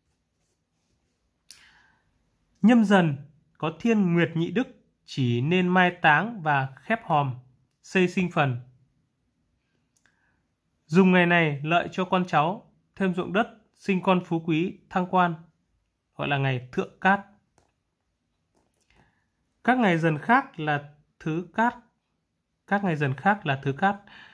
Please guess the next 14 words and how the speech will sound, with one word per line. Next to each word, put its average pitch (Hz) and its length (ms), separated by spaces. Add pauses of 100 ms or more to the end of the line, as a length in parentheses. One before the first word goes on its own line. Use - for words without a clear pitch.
(200)
Ngày 175 180
này 170 280
có 165 100
lục 208 280
bất 226 200
thành, 156 320 (640)
bất 202 140
hợp, 156 380 (460)
dùng 165 420
thì 165 120
hoàn 151 220
toàn 147 140
bất 180 100
lợi, 190 220